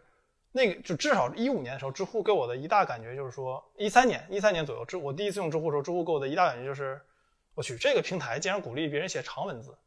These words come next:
就当时我感觉其实挺不可思议的，就那个年代，其实微博是不是已经挺火的了，微博、推特，然后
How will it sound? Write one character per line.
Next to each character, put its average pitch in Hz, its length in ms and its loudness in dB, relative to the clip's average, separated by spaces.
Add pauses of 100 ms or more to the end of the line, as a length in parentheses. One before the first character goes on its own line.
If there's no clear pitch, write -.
(240)
就 226 100 -2
当 254 160 12
时 247 80 2
我 262 60 4
感 175 120 8
觉 160 120 0
其 185 140 0
实 208 80 0
挺 120 180 -10
不 180 100 -4
可 147 80 0
思 127 160 -8
议 139 120 -4
的， 117 140 -8
就 151 320 -2
那 285 140 6
个 208 60 6
年 127 140 -2
代， 160 120 6
其 165 100 -4
实 170 60 0
微 202 140 4
博 151 120 0
是 147 60 -2
不 170 60 -4
是 139 40 -4
已 127 40 -6
经 139 80 -6
挺 156 160 -10
火 - 220 -8
的 113 80 -14
了， 110 60 -14
微 127 120 -10
博、 123 120 -6
推 127 120 -12
特， 120 180 -12 (500)
然 151 120 2
后 156 320 6